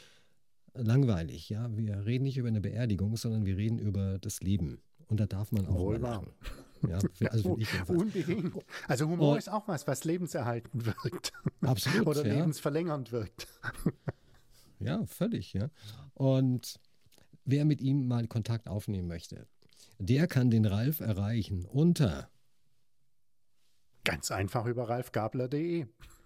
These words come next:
Speaker 1: ralfgabler punkt de.
Speaker 2: Ralf
Speaker 1: Und
Speaker 2: Gabler
Speaker 1: wer
Speaker 2: zusammengeschrieben und Ralf bitte mit F.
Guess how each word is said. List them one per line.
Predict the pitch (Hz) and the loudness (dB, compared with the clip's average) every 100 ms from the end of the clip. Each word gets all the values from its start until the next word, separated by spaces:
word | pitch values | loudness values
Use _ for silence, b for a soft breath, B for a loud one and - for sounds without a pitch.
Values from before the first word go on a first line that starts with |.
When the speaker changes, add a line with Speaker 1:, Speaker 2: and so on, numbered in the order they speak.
| - - | -4 -2
Speaker 1:
ralfgabler | 90 95 - 90 - 110 | 0 0 0 -2 2 2
punkt | |
de. | 127 127 | 2 4
Speaker 2:
Ralf | 117 104 | 2 4
Speaker 1:
Und | |
Speaker 2:
Gabler | 107 113 120 | 0 2 2
Speaker 1:
wer | - | 2
Speaker 2:
zusammengeschrieben | - 143 143 185 214 202 - 202 202 | 0 -2 -2 -2 -4 -4 -2 -2 -2
und | 180 | -2
Ralf | 117 117 117 | -2 -4 -4
bitte | 151 165 | -4 -2
mit | 170 180 | -4 -2
F. | 131 - | -4 -4